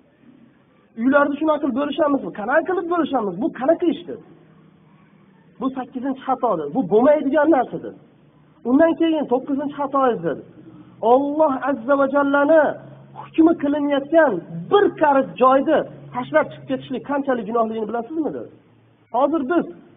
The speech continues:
Shomda hamma fasoillardan eng katta joyi bizni qo'limizda, dedi, Islom davlatida. Biz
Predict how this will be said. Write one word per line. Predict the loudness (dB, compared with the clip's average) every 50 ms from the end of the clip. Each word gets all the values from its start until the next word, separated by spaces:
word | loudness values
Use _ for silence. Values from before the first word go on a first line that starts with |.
| _ _ _
Shomda | -10 -4 -2 0 0 0 0 -2 -4 -4 -6 -8 -12 -20 _
hamma | -18 -4 -2 0 2 2 0
fasoillardan | 0 -2 -2 0 0 2 2 2 2 0 0 -2 -2 -4 -4 -4
eng | -2 0 0 0
katta | 0 0 -4 -4 -4 -6
joyi | -4 -2 0 0 -2 -2
bizni | -6 -6 -4
qo'limizda, | -2 0 0 0 0 -2 -6 -10 -12
dedi, | -14 -16 -18
Islom | -10 -4 -2 -2 0 0
davlatida. | -2 -4 -4 -6 -10 -12 -16 -18 -18 -18 -20 -20 _ _ _ _ _ _ _ _ _ _ _ _ -6
Biz | -4 -2 -2